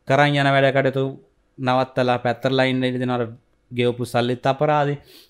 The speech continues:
ඔන්න ඔය වගේ දේවල් තුල පැත්ත ගහලා ඉන්න උත්සාහ කරන තත්ත්වයක් පෙන්නුම් කරනවා. ඒක නිසා විශේෂයෙන්ම තරුණ තරුණියෝ නම් කුම්භ ලග්නෙම පරිස්සම් වෙන්න ඕන. මොකද මේ බැඳීම්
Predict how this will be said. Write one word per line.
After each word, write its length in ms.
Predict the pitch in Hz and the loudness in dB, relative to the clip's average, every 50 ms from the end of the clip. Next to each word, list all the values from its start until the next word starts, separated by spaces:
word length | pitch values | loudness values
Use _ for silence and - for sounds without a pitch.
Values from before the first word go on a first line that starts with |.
| _ | _
ඔන්න 180 | - 135 131 131 | -6 -4 -2 0
ඔය 80 | 127 127 | 0 0
වගේ 200 | 127 131 131 127 | 0 -2 -2 0
දේවල් 280 | 127 123 123 127 123 | 0 2 2 2 2
තුල 240 | 120 127 123 120 120 113 117 _ _ _ _ _ _ _ _ _ _ _ _ | 0 -2 -4 -4 -4 -6 -8 _ _ _ _ _ _ _ _ _ _ _ _
පැත්ත 220 | 135 120 - - - 143 131 | -2 -2 -2 0 0 0 2
ගහලා 260 | 135 143 143 143 139 | 2 0 0 0 0
ඉන්න 140 | 135 135 135 | -2 -2 -4
උත්සාහ 300 | 127 - - - 127 131 123 | -4 -6 -6 -4 -2 -2 0
කරන 160 | 131 123 123 117 | -2 -2 -2 -2
තත්ත්වයක් 320 | 127 120 113 - 131 117 120 - | -2 -4 -2 -2 -4 -4 -2 -2
පෙන්නුම් 240 | 123 117 117 117 117 117 | -4 -2 -2 -4 -4 -4
කරනවා. 300 | 117 117 117 117 117 117 | -4 -4 -4 -4 -4 -4
ඒක 80 | 117 120 120 | -2 -4 -4
නිසා 220 | 113 - 123 120 117 | -2 0 0 0 0
විශේෂයෙන්ම 360 | 117 117 143 139 - 147 135 131 | -2 -2 -4 -2 -2 -2 -4 0
තරුණ 260 | - 127 123 135 147 147 | 0 0 0 0 -2 -2
තරුණියෝ 320 | 160 156 156 160 156 156 | -2 -2 0 -2 -2 -2
නම් 120 | 151 147 147 - _ _ _ | -2 -4 -4 -6 _ _ _
කුම්භ 200 | 139 139 139 139 139 | -2 0 2 2 2
ලග්නෙම 240 | 139 135 139 139 135 127 - _ _ | 2 2 0 -2 -2 -4 -6 _ _
පරිස්සම් 380 | 127 120 135 135 - 175 160 147 139 131 | 0 0 0 0 0 0 0 0 0 -2
වෙන්න 240 | 139 170 196 190 170 | -2 -2 0 0 0
ඕන. 280 | 147 127 123 120 113 110 110 - _ _ _ _ _ _ | 0 0 0 -2 -2 -4 -6 -10 _ _ _ _ _ _
මොකද 240 | 127 127 151 151 156 | -4 -2 0 0 0
මේ 120 | 160 135 117 | 0 0 0
බැඳීම් 320 | 113 110 120 143 165 165 | 0 0 2 2 2 2